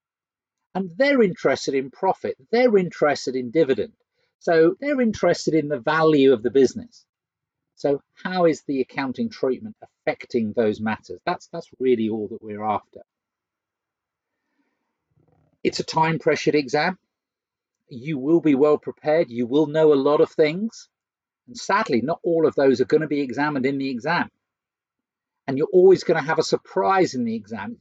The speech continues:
You're gonna have to think in the exam. I cannot tell you how original the examining team are.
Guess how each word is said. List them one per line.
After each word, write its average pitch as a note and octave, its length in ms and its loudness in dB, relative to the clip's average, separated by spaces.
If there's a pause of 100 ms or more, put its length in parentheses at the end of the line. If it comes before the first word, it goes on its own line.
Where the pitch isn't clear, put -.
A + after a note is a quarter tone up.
You're F3 120 -6
gonna F3+ 180 -6
have F#3 140 -4
to E3+ 100 -2
think G3+ 380 -4
in C3 80 -10
the A2+ 120 -8
exam. G2+ 400 -18 (380)
I B2+ 40 -12
cannot - 420 -8
tell F3+ 200 -2
you B2 320 0 (240)
how D3+ 240 2
original C#3 800 -2 (100)
the C3+ 100 -14
examining B2+ 560 -2
team A#2+ 300 0
are. A2+ 220 -2